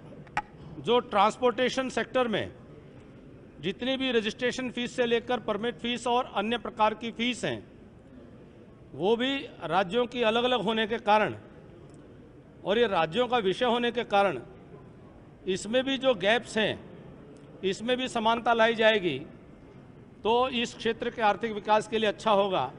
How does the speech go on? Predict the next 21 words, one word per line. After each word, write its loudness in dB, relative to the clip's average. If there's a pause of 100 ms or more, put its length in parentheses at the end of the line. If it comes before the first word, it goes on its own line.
(1080)
उस -4
नाते 2
से 0 (760)
आज 0
की -4
इस -4
बैठक -2
में -4 (920)
हम -4
अपने 0
अपने -4
राज्य 2
की -6
सरकार 2
के -4
समक्ष -4
ये 0
सुझाव 2
प्रस्तुत -6
करते 0
हुए 0